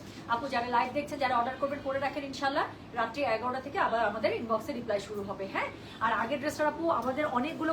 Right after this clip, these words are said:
কোডই সোল্ড আউট হয়ে গেছে, স্টক একদম শেষ করে ফেলেছেন আপনারা। যেগুলো আছে সেখান থেকে হয়তো বা আমরা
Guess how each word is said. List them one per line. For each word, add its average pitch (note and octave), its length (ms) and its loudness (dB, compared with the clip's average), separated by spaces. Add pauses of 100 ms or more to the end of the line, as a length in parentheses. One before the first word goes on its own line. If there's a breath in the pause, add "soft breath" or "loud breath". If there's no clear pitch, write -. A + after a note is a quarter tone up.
কোডই D4 240 2
সোল্ড C4+ 180 6
আউট C#4 140 2
হয়ে C#4 180 4
গেছে, C4 180 6 (100)
স্টক C4+ 260 2
একদম B3 240 -2
শেষ C#4 180 -2
করে C#4+ 140 0
ফেলেছেন C4 320 0
আপনারা। C#4 240 -4
যেগুলো B3+ 240 2 (100)
আছে E4 160 0 (460 loud breath)
সেখান D4+ 220 4
থেকে D4 160 0
হয়তো C4+ 180 2
বা C4 80 4
আমরা C#4 120 2